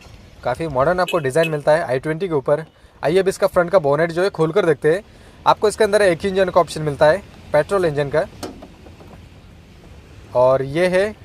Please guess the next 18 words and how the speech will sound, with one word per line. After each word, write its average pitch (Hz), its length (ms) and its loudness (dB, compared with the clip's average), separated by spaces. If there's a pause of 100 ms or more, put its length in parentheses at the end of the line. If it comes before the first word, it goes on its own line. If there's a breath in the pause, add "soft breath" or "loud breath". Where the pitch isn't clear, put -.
(120)
one 151 140 2
point 185 280 0
two 196 120 -2
liter 180 460 2
four 196 280 -2
cylinder 170 600 2 (220)
B 143 120 -2
S 185 100 0
six - 260 -12
compliant 175 460 0
petrol 156 320 0
engine 185 220 0
आप 151 140 -2
ये 160 60 -2
देख 151 160 0
रहे 147 120 2
हैं 139 60 -2
अभी, 190 140 -6